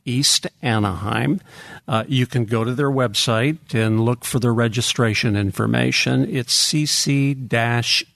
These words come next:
E A dot org. And I think there's still seating available. We've got some wonderful guest speakers who are going to be joining us.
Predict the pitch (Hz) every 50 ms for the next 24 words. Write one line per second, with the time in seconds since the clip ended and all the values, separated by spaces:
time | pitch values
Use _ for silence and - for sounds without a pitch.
0 | - 156 139 143 151 - - 156 135 123 123 123 127 127 135 147 - 302 269 190
1 | 165 - 113 107 107 - - 175 123 117 135 165 202 226 - 247 - - - -
2 | - - - - - - - _ _ - - 117 104 104 107 104 113 - 117 113
3 | 107 104 - 123 117 113 117 - - 120 107 101 95 - - - 120 117 117 127
4 | - - - - - - 127 110 110 113 107 104 95 107 110 113 120 131 131 143
5 | 160 170 170 127 110 101 - - 107 101 - - - 113 107 107 107 110 113 113
6 | 123 117 120 - - 127 117 107 101 - 110 107 - - - - 123 131 127 -
7 | 165 180 175 - - 117 110 104 101 95 104 101 98 98 104 95 107 101 95 -
8 | - 104 107 107 110 117 113 123 139 143 - - - -